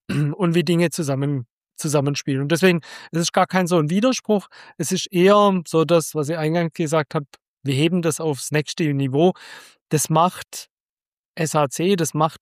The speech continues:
B I, das macht Dashboards besser, wenn ich da nebenher einen digitalen Assistenten laufen lassen kann.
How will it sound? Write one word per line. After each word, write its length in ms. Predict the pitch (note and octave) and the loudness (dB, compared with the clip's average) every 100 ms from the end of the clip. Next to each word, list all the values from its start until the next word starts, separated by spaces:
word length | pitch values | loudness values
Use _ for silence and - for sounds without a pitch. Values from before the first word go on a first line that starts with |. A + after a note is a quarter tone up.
| - | -6
B 180 | D#3 D3+ | -6 0
I, 240 | D3 F#3 | 2 2
das 200 | F3 - | 0 -2
macht 220 | D#3+ - - | -2 -4 -6
Dashboards 580 | D#3 - F#3 E3+ - - _ - | -4 -2 0 0 -2 -16 _ 0
besser, 380 | E3 - A3 G#3 - - - - _ - | 2 2 0 0 -14 -20 -20 -20 _ -2
wenn 160 | D3 | 0
ich 80 | E3 | 2
da 140 | D3 | 2
nebenher 500 | C#3 C#3 E3 D#3 D3+ | 2 0 -2 -2 0
einen 240 | D3 D3 C#3+ | 0 -2 -4
digitalen 480 | C#3 C#3+ C3+ C#3 C#3+ | -4 -4 0 0 0
Assistenten 540 | C#3+ D3+ D3+ D3 E3+ | -6 -8 -8 -8 -4
laufen 280 | C3 G#2+ A#2 | -4 -4 -10
lassen 220 | G#2 A#2 | -12 -14
kann. 260 | - A#2 | -14 -18